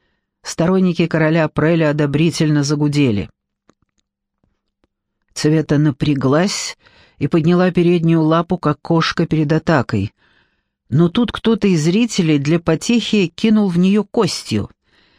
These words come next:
Цвета прижала уши и пошла обходить манеж по кругу. Пристально глядя на Сарацина, она выбирала хороший угол для прыжка.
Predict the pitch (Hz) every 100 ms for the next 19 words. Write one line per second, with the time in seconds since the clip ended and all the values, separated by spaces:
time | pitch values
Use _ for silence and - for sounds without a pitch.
0 | _ _ - 170 185 196 180 185 180 190
1 | 185 - 190 - 190 175 160 - 175 165
2 | - 156 175 175 151 160 165 - - 165
3 | 180 185 117 87 - _ _ _ _ _
4 | _ _ - 151 185 - 180 165 160 165
5 | 156 170 180 175 175 160 - 160 156 -
6 | 190 180 165 170 175 156 156 175 175 165
7 | 160 175 - 170 - 185 170 175 160 170
8 | 170 170 175 - 147 101